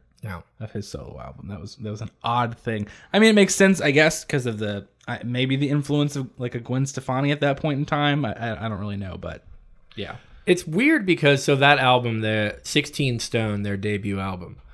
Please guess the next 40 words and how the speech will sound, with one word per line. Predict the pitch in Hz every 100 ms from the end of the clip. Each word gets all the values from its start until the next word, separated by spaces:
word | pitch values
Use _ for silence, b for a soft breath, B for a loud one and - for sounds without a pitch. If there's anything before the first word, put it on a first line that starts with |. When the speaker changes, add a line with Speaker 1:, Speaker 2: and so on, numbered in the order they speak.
| - -
Speaker 1:
has | 131 123 113 110 - - _ _ _
five | - - 135 165 208 185 180 _ -
or | 139
four | - - 196 233
of | 170
the | 147
five | 131 135 135 123
songs | 131 117 113
that | 117
are | 110
their | 107 107
biggest | 107 107 101
songs. | - 92 92 95 - _ _ _ _ _ -
And | 127
I | 135
was | 147 127
like, | 127 117
when | 123
Caleb, | 120 143 143 135 -
uh, | - 117
put | 107 139 127
the |
songs | 117 131 123
in |
the | 117
playlist, | 101 120 120 104 95 -
I | 110
was | 113 107
like, | 110 104 -
"We | 208
gotta | 240 156
have | 131
more | 117
songs | 107 113 101 101
than | 92
four | - 92
songs | 90 87 87
from | -
one | - -
album." | - -